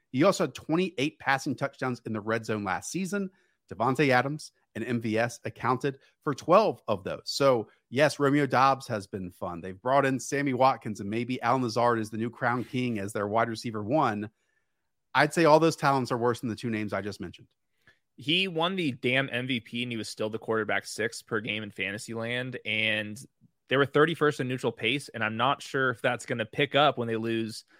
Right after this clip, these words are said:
Speaker 2: uh, their, clearly their best wide receiver. They were fifth in neutral pass rate. I'm expecting that to drop because it's gonna be such a run, uh, oriented offense with their two running backs here. So I just,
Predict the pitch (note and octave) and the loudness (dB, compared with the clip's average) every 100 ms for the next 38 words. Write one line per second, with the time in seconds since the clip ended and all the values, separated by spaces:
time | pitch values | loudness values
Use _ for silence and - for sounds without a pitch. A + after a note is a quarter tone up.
0 | _ _ A2 G#2+ G#2 F#2+ A2 G#2+ F2+ - | _ _ 0 0 0 -2 0 0 0 -4
1 | B2 A2+ G#2+ G2+ F#2+ G2+ - G#2 F#2+ G2+ | -4 -4 -2 -6 -4 -4 -2 -4 -4 -8
2 | G#2+ G#2 G#2+ A2 - C#3 C3+ B2 A#2 - | -10 -6 -4 -4 -2 -4 -2 -6 -6 0
3 | A#2+ A#2+ C3 A#2 A2+ A2+ - A#2 A#2 G2 | 2 2 0 -2 -2 -4 -2 -2 -2 -2
4 | G2 - A#2 G#2+ G2+ A2 - A2 G2+ G#2 | -2 -2 -6 -6 -4 -4 -6 -12 -12 -14
5 | G2 - G#2+ A2 G#2+ G#2+ A2+ - _ - | -12 -8 -6 -6 -6 -4 -6 -10 _ -4
6 | G#2+ G2+ G2 - _ _ - A#2+ A#2+ A#2 | -2 0 -2 -6 _ _ 0 2 4 2
7 | A#2 G2+ A2+ - B2 A2+ G#2+ - A#2 G2+ | -2 2 0 0 -6 -4 -8 -4 -6 -4
8 | G#2+ A#2 A#2 A#2+ - B2 C3 - A2 F#2+ | -4 2 4 4 0 -4 -2 0 0 2
9 | G2+ G#2 G#2+ G#2+ - - - | 0 -2 -2 -4 -6 -14 -16